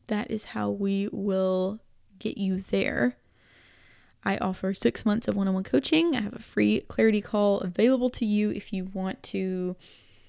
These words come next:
experience, you know, what, what it's like, <laughs> get to know each other and chat about what coaching would be like. I do offer that. That is gonna be at the link in the show notes.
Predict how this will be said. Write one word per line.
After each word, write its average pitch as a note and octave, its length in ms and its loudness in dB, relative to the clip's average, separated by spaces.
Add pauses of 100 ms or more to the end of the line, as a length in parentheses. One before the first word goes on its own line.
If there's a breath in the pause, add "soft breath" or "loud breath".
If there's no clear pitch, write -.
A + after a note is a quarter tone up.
(180 soft breath)
experience, - 840 -4 (460)
you F#3 140 -6
know, G#3+ 180 -4 (100)
what, - 220 -2
what G3+ 140 -2
it's - 180 -6
like, - 400 0 (140)
<laughs> - 160 -6
get F#3+ 140 4
to G#3+ 100 2
know G3 240 8
each F#3+ 220 2
other E3 260 6
and - 200 0
chat - 260 0
about C#3+ 320 -2
what - 140 -4
coaching G3 320 -2
would F3+ 120 -6
be G#3 120 0
like. D4+ 240 0 (420 loud breath)
I G3+ 40 -4
do F#3 180 -2
offer F#3 240 -4
that. D4 320 2
That - 200 -4
is F#3+ 160 -4
gonna F3+ 160 -4
be F3+ 80 0
at F3 100 -2
the F#3+ 80 -4
link F#3+ 240 -2
in G3 100 -2
the G3 80 -4
show - 240 0
notes. A3 400 2